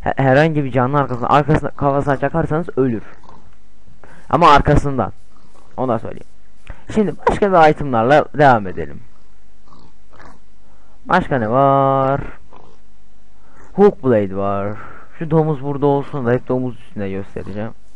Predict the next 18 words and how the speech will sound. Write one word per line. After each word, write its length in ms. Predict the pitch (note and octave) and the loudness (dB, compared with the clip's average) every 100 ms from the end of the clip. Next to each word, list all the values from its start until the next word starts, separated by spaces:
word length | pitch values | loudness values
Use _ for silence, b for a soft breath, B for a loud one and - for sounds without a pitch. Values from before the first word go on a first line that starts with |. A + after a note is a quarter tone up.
| - - - b b b b - - - - - - - - - - - | -10 -10 -10 b b b b -10 -10 -10 -10 -10 -10 -10 -10 -10 -4 2
Ama 180 | E3+ C#3+ | 4 4
bunu 240 | E3+ F3+ | 2 2
başka 380 | C3 D#3+ D#3 F3+ | 4 4 6 4
bir 60 | C3+ | 4
canlı 220 | B2+ A#2 | 2 2
üzerine, 280 | A2 G#2 B2 - | -2 -4 -2 4
Creeper 300 | G3 - B2 | 4 2 -2
üzerinde 320 | G#2 G2+ G2 | -2 -2 -4
göstereceğim 540 | F#2+ G2 F#2 F2+ D#2+ | -6 -6 -6 -6 -8
ben 100 | B1 | -8
bu 180 | C2 - | -10 -8
Hook 200 | G#2 - | -10 -8
Blade'i. 300 | F2+ D2+ C2+ - - - - - - B B B B | -6 -6 -6 -8 -10 -10 -10 -10 -10 B B B B
Mesela 400 | - F#3+ E3+ D3 - - - - | 0 6 8 6 4 -8 -8 -4
Hook 240 | G3+ - | -2 4
Blade'de 500 | F#3 D3 C3 C3 D3+ - - | 6 6 6 4 4 0 4
Creeper 280 | G#3 F#3+ F3 | 6 6 4
şurada. 460 | F3 G3+ E3 G#2+ | 0 2 4 4